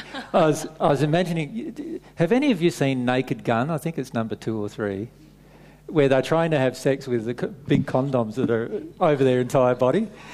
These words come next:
Speaker 2: Well, <laughs> what it felt like was that I just felt like Mary was sort of covered in this rubber sheath, if you like. <laughs> That
Speaker 1: Could no one please imagine that?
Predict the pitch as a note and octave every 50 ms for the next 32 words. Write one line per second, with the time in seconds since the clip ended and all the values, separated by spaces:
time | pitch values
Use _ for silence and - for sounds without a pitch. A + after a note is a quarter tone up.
0 | - - - - - - F#3 F3 F3 F#3+ G3 D3+ - - - - - - - -
1 | C#3 - - - - - - - - - - - - G3+ C4 C#4 B3 A3 - -
2 | G3+ G3 F3+ F3+ E3 D#3 D3 D3+ D3 C3 C3+ B2 B2+ - - D#3 D3+ D3+ E3 E3+
3 | - - - F3 F3 E3 D#3+ D3+ C#3 B2+ B2 - - - - - - D#3 D3 E3
4 | E3+ E3+ D#3+ D3+ C#3+ C3 - - - - F3 D#3+ D3 - - - - D#3 E3+ D#3+
5 | E3 D#3 D3+ C#3+ C#3 C3+ C3 C3 B2+ - - - - - - - - - - B2+
6 | C3 C#3 D3 D3 D3+ D3+ C#3+ C#3 C3+ B2+ - - - - - - - _ _ _
7 | _ _ _ _ - - _ _ _ - - - - E3 E3+ D3+ - - C3+ C3
8 | - - A2+ G#2 G2 G2+ G2+ A#2+ - - - - - - D4+ - - - D4+ -
9 | - - - - - - G4+ F#4 - F#4+ G4 G4 F#4+ G4 G#4 G#4+ - - - A4
10 | A#4 - - - - - - - - G#4 - F3 F3 E3+ - - A4+ A4 - G4+
11 | G#4 A4+ A#4+ A#4 G#4+ - - F#4+ F4 C#4+ D4 B3 A3+ A3 A3 A3 B3 B3 B3+ D#4
12 | A#4+ C#5+ A#4+ -